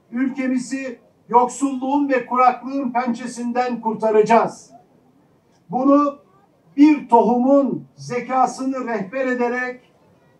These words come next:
onun sadelikten aldığı güçle başaracağız. Bizim mücadelemiz borç batağına sürüklenen köylümüzün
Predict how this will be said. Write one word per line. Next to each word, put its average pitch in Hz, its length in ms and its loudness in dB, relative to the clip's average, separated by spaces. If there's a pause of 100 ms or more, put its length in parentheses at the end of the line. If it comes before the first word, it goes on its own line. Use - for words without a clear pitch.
(200)
onun 285 360 6
sadelikten 254 840 4
aldığı 269 460 0
güçle 240 520 2
başaracağız. 160 800 -8 (1160)
Bizim 285 320 8
mücadelemiz 262 1040 0 (520)
borç 262 480 4
batağına 240 520 2
sürüklenen 233 720 -6
köylümüzün 233 840 -6